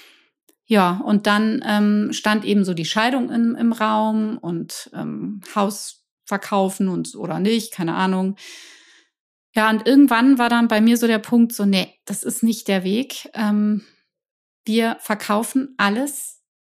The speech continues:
Wir gehen raus aus diesem Rad der großes Haus, zwei Autos, super Job, Karriere, bla,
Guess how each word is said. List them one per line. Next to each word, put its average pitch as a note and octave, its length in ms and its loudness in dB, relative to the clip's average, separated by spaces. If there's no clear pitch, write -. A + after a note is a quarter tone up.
Wir G#3+ 200 -2
gehen G#3+ 380 0
raus G#3 400 0
aus - 240 -4
diesem A3 500 -2
Rad F#3+ 680 -2
der G3+ 560 0
großes G#3 500 -4
Haus, A3 400 0
zwei G3+ 380 0
Autos, G#3+ 920 -6
super G3+ 360 -2
Job, G#3 400 -2
Karriere, G3+ 600 -2
bla, G3+ 600 0